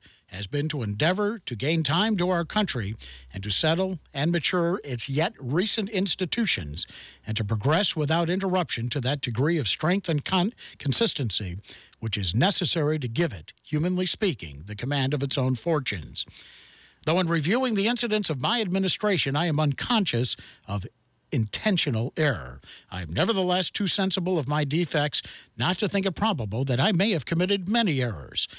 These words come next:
Whatever they may be, I fervently beseech the Almighty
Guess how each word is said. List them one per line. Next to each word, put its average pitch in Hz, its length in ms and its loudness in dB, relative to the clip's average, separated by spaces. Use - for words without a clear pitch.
Whatever 135 280 0
they 202 160 4
may 190 220 4
be, 175 300 0
I 135 160 -2
fervently 208 540 0
beseech 185 640 0
the 120 160 0
Almighty 175 580 2